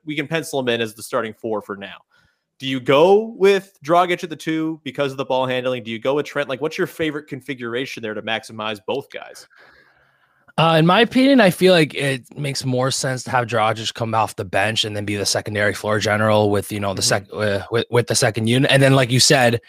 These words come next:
Speaker 2: have Gary out there with the primary, uh, ball handler in, like, Fred, and then it would just
Speaker 1: Mm-hmm.
Speaker 2: be easier to hopefully h-, uh, help him get his shot going. Um,
Speaker 1: Yeah. Yeah,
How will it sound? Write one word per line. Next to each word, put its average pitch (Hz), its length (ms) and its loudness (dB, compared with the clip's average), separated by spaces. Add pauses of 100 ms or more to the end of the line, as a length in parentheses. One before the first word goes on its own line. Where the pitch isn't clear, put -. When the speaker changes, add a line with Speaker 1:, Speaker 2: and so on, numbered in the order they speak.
(140)
Speaker 2:
have 123 260 0
Gary 131 340 6
out 120 280 2
there 117 240 0
with 110 140 -6
the 104 100 -6
primary, 113 680 0
uh, 104 460 0
ball 113 400 0
handler 104 440 -2
in, 104 200 -6
like, 101 160 -4
Fred, 120 400 2
and 104 160 -4
then 104 160 -4
it 104 100 -4
would 104 220 -6
just 113 140 0
Speaker 1:
Mm-hmm. 92 40 -14
Speaker 2:
be 110 80 -8
easier 107 360 -2
to 107 120 0
hopefully 131 440 2 (540)
h-, - 120 -2 (100)
uh, 113 160 2
help 127 260 2
him 117 200 2
get 110 180 2
his 113 140 2
shot 117 260 4
going. 95 400 -4 (180)
Um, 98 380 -2
Speaker 1:
Yeah. 98 200 -8 (1400)
Yeah, 107 220 -4